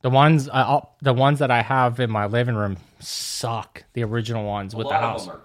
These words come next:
Speaker 2: crooked, bent, this, that.
Speaker 1: That one's installed, like, I custom installed that myself.
Speaker 2: Well, you did well, my friend.
Speaker 1: Thank you so much. All right, you ready to try the Mulito?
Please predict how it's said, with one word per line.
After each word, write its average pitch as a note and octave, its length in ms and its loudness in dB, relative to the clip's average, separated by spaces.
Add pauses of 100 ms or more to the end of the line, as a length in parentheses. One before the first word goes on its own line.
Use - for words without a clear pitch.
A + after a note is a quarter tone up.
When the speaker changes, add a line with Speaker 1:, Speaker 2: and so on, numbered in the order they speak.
(140)
Speaker 2:
crooked, F#2 460 -20
bent, F2+ 400 -16
this, F#2 320 -16
that. E2+ 400 -14
Speaker 1:
That C#3 220 4
one's C3+ 340 2
installed, A#2+ 540 -2
like, G#2 220 -2
I B2 260 2 (200)
custom B2 380 -4
installed G#2 360 -8
that F#2 140 -12
myself. - 1160 -8
Speaker 2:
Well, C#3 280 0
you C3 80 -4
did B2 140 -4
well, F#2 220 -2
my E2+ 100 -12
friend. F#2+ 300 -12
Speaker 1:
Thank B3+ 220 2
you A#2+ 40 -2
so F#3 160 -2
much. - 360 -2 (680)
All C#3+ 100 0
right, C#3 160 2
you B2 80 -4
ready D3 260 2
to C3+ 80 -2
try C#3+ 340 4
the B2+ 280 2 (640)
Mulito? C3+ 1800 -2